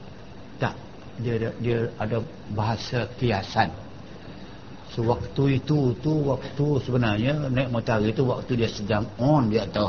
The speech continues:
horizon. Matahari cross satu horizon tu empat minit, eh, tiga puluh lapan second. Lima minit lepas dah. Masa dia naik, aku selalu tengok, masa dia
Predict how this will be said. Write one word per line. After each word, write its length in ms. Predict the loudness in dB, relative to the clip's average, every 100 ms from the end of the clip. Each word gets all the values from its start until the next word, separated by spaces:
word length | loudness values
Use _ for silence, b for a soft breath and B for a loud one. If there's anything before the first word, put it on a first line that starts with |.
| 0
horizon. 640 | 2 2 4 4 4 2 -6 B B B B B
Matahari 320 | -2 4 4 6
cross 400 | 8 8 6 0
satu 320 | 0 2 4
horizon 480 | 6 6 4 4 2
tu 80 |
empat 400 | 0 0 0 0
minit, 320 | 2 2 2 -2 -10 -10
eh, 240 | -8 -8 -6
tiga 240 | -4 0 0
puluh 240 | 2 2
lapan 320 | 0 0 0
second. 480 | -2 0 4 4 2 -6 -12 B B B B -12 -2
Lima 160 | 2 6
minit 240 | 4 4
lepas 160 | 2 4
dah. 240 | 4 2 -4 -12 -14 -12
Masa 160 | -6 -2
dia 160 | 0
naik, 240 | 0 -2 -2
aku 160 | -4
selalu 160 | -2 2
tengok, 240 | 2 2 -2
masa 140 | -2 0
dia 160 | 0